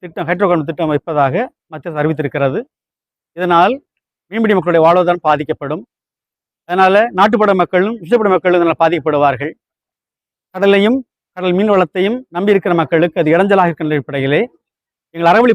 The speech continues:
போராட்டத்தை வெளிப்படுத்துகிறோம். ஏறக்குறைய மூன்று, நான்கு கிலோமீட்டர் தூரத்திற்கு நாங்கள் அமைதி வழி, அறவழி பேரணியோடு இந்த நேரத்தில் வந்து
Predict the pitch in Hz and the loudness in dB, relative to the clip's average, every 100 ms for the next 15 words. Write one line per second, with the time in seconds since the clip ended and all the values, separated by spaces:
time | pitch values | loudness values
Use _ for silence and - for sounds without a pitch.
0 | 185 180 175 185 170 - 147 123 135 135 | 2 0 0 0 0 0 -2 -2 -4 -4
1 | _ _ - 175 180 190 196 180 139 - | _ _ -4 0 0 2 2 2 0 -6
2 | _ _ _ _ 180 226 208 202 185 196 | _ _ _ _ -8 -2 0 2 2 2
3 | 190 160 208 190 190 180 247 285 - _ | 0 0 0 2 0 -2 -4 -6 -10 _
4 | _ 175 170 175 165 160 _ _ _ _ | _ -4 0 2 0 -2 _ _ _ _
5 | _ 185 220 220 202 190 208 220 170 190 | _ -4 0 2 2 2 0 -2 0 0
6 | 190 185 180 175 _ _ _ _ _ - | 2 2 2 -2 _ _ _ _ _ -6
7 | 208 208 190 165 156 247 - _ _ _ | 0 2 4 2 2 -2 -6 _ _ _
8 | _ _ 165 180 190 180 165 165 | _ _ -4 -2 0 2 2 2